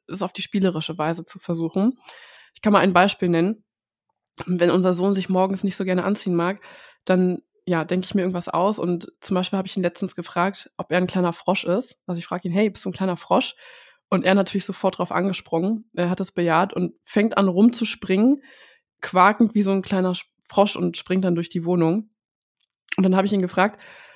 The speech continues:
„Kannst du in die Hose reinspringen, kleiner Frosch?“ <laughs> Und die Challenge hat er natürlich auch sofort angenommen. Und das, was vorher unmöglich war, also, „Hey, zieh dir jetzt die Hose an“,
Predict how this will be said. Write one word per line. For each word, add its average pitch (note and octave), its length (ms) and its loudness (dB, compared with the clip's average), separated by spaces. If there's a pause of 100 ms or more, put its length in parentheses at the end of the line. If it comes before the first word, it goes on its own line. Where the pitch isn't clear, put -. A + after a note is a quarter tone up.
(220)
„Kannst F3 360 -2
du - 60 -4
in G#3 100 0
die G#3+ 100 2
Hose F3 340 -2
reinspringen, F3 500 -4
kleiner G3 340 2
Frosch?“ B3+ 420 2 (180)
<laughs> - 160 -8
Und A#3+ 300 0 (460)
die B3+ 100 2
Challenge A#3+ 460 6
hat G#3+ 120 2
er G#3 80 2
natürlich G#3 460 0
auch G3 100 0
sofort G3 380 0
angenommen. G3 640 2 (540)
Und F#3+ 420 2 (120)
das, A3 220 0
was A3+ 140 2
vorher G#3+ 260 4
unmöglich G#3 520 4
war, F#3 160 2
also, F#3+ 160 0
„Hey, F3+ 340 -2
zieh A3+ 140 -2
dir G#3 80 0
jetzt G3 180 -6
die F3+ 80 -4
Hose G#3+ 240 2
an“, G3 280 -2